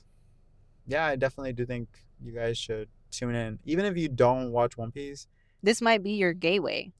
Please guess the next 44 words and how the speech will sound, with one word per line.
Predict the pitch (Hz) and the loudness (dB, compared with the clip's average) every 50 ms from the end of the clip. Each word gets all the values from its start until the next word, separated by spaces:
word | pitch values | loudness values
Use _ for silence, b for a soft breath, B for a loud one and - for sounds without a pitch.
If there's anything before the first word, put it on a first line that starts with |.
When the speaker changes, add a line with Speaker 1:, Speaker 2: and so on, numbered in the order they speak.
| _ _ - | _ _ 0
Speaker 2:
This | - 196 190 | 2 2 4
Speaker 1:
Yeah, | 190 190 | 6 6
Speaker 2:
might | 226 220 202 | 6 6 6
Speaker 1:
this | 190 | 4
Speaker 2:
make | 190 202 214 208 - 190 | 2 0 0 -2 -4 -4
you | 185 185 180 165 160 - _ _ - | -4 -2 -2 -4 -6 -10 _ _ -4
want | 165 170 175 185 - 180 - | 0 2 2 2 2 0 -4
to | - 165 | -4 0
go | 170 170 175 185 | 0 2 2 0
see | - - - 175 185 196 | -2 -6 -8 -8 -6 -4
the | 170 151 | -4 -4
anime. | 135 160 190 202 185 156 151 151 202 202 - _ _ _ - | -4 -4 -4 -6 -4 -4 -4 -6 -6 -8 -12 _ _ _ -4
Speaker 1:
Yeah, | 160 196 226 226 190 151 127 120 120 120 123 127 _ _ _ _ _ _ _ _ | 0 2 2 4 4 4 2 0 -2 -4 -8 -12 _ _ _ _ _ _ _ _
it | - 135 143 | -4 -4 -2
really | 151 170 170 170 | -2 -2 -2 -2
should. | 165 - - 165 147 131 120 | -2 -2 -2 -2 0 0 -2
I | - 139 | -2 -4
mean, | 139 143 139 139 | -4 -4 -4 -4
I | 139 135 | -6 -4
feel | - 170 170 | -2 -2 0
like | 160 135 | 0 0
what | 113 120 117 | 0 0 0
One | 120 113 113 117 123 | 0 0 0 0 0
Piece | - 127 117 123 | -2 -6 -6 -6
is | 120 113 - | -8 -6 -4
right | 120 110 110 | -4 -4 -4
now | 110 110 107 110 110 110 120 - | -4 -6 -6 -6 -6 -8 -10 -10
is | 113 113 - - - - - - | -10 -10 -8 -8 -10 -10 -12 -16
totally, | - - - - - - 135 131 127 123 120 113 117 113 110 113 113 113 110 110 110 117 - _ _ _ _ _ _ _ _ - | -16 -16 -18 -12 0 2 4 6 6 4 4 2 0 -4 -4 -6 -8 -10 -10 -12 -14 -16 -20 _ _ _ _ _ _ _ _ -20
totally | - - - - 120 120 117 117 113 113 110 107 | -18 -2 2 2 4 4 4 2 0 0 -2 -2
different | 117 113 - - 113 110 | -2 -4 -4 -4 -4 -4
than | 110 107 | -4 -4
when | 110 110 110 | -4 -4 -2
One | 110 110 113 110 110 | -2 -2 -2 -2 -2
Piece | 113 - 113 107 104 | -4 -4 -6 -4 -2
was | 113 107 101 | -4 -4 -2
when | 110 107 | -4 -6
it | 107 - | -6 -6
started. | - - 113 113 - - - - - _ | -6 -4 -4 -4 -4 -6 -8 -10 -10 _
But | - 113 113 110 110 - _ - - _ _ _ _ _ _ _ _ _ _ _ _ _ | -4 -2 -2 -2 -2 -6 _ -20 -20 _ _ _ _ _ _ _ _ _ _ _ _ _
yeah. | - - - - - _ _ _ _ _ _ _ _ _ _ _ _ _ _ - | -20 -20 -20 -20 -20 _ _ _ _ _ _ _ _ _ _ _ _ _ _ -4
Speaker 2:
I | - | -4
love | - - - | -4 -4 -8
that. | - - - - | -10 -10 -10 -14